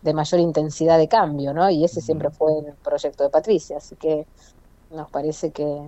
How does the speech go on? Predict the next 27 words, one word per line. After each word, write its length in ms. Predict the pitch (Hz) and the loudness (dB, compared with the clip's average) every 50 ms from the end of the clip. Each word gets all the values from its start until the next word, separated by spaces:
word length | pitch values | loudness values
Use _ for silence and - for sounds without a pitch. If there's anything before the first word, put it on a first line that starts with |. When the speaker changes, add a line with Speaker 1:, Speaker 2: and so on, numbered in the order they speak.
| 151 147 _ 175 | -18 -20 _ -10
Speaker 1:
bueno, 240 | 165 165 151 139 143 | -8 -8 -8 -8 -8
en 80 | 151 151 | -10 -10
este 240 | 156 - - 165 | -8 -6 -2 -2
último 400 | 156 156 160 160 160 156 156 151 | 0 0 0 -2 -4 -4 -4 -4
tramo 560 | 151 - 160 165 175 180 170 160 156 156 147 147 - _ _ - - - - 139 | -2 2 2 2 4 4 2 2 0 -2 -4 -8 -14 _ _ -20 -20 -16 -10 -8
hay 140 | 143 151 | -8 -6
muchas 400 | 151 160 170 170 - 156 151 - | -4 -4 -4 -2 -4 -4 -4 -2
adhesiones, 920 | 151 139 139 139 - - - 175 180 175 175 170 165 156 156 156 - - _ _ _ _ _ _ _ _ _ - _ - - | 0 0 0 -2 -4 0 2 4 4 4 4 2 0 0 0 -2 -6 -12 _ _ _ _ _ _ _ _ _ -20 _ -20 -20
eh, 80 | - - | -18 -14
nuevas, 800 | 156 156 165 190 202 196 196 196 196 202 214 214 208 - - - - | -4 0 4 6 6 8 8 8 8 8 8 6 4 0 -6 -8 -6
para 300 | - 135 131 131 139 139 | -4 -4 -4 -4 -6 -6
un 120 | 147 147 147 | -6 -2 2
lado, 540 | 147 165 175 180 175 175 175 175 175 175 170 | 4 6 8 8 8 8 8 6 6 4 2
puede 220 | - - 135 139 | 0 -4 -8 -8
ser 120 | - - 160 | -8 -10 -10
para 180 | - 139 139 | -8 -8 -6
el 100 | 143 156 | 0 2
otro, 300 | 165 175 170 170 160 165 | 2 2 2 2 0 -2
como 160 | 147 143 143 135 | -2 -2 -4 -6
fue 100 | - 143 | -8 -8
el 60 | 147 | -8
de 40 | 147 | -8
María 160 | 147 147 151 | -8 -8 -8
Eugenia 300 | 147 147 156 151 151 156 | -6 -6 -6 -6 -4 -2
Vidal, 520 | 156 170 190 220 240 247 254 262 285 302 - _ _ _ _ _ _ _ - - | -2 2 4 6 6 8 6 6 4 0 -4 _ _ _ _ _ _ _ -8 0
pero 280 | - 170 180 202 190 196 | 2 4 4 4 4 4
que 760 | - 170 175 185 190 185 180 175 160 156 151 147 143 147 | 4 4 6 8 8 8 6 6 4 2 -2 -6 -8 -12